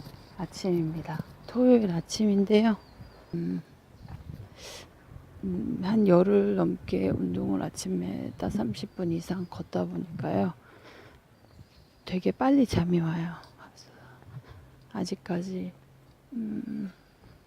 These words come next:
잠을 더 많이 자게 하는 <laughs> 효과가 있지 않나. 상대적으로, 음,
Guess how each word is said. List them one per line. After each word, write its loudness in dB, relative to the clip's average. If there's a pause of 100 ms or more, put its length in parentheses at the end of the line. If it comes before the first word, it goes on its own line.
(1120)
잠을 0 (680)
더 -18
많이 6
자게 2
하는 10
<laughs> -2
효과가 0
있지 -18
않나. -14 (640)
상대적으로, 0 (840)
음, -6